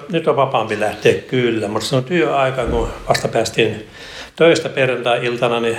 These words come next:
siinä ei paljon, kun auto piti laittaa kuntoon ja eväät mukaan, niin, tota, niin siinä ei kovin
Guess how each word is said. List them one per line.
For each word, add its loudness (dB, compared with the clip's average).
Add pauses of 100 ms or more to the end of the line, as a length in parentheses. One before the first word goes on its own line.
siinä 2
ei -2
paljon, 0
kun -4 (180)
auto 8
piti -2
laittaa 2
kuntoon 2
ja 0 (760)
eväät 6
mukaan, 2
niin, -6
tota, -4
niin 0 (260)
siinä 0
ei 2
kovin 0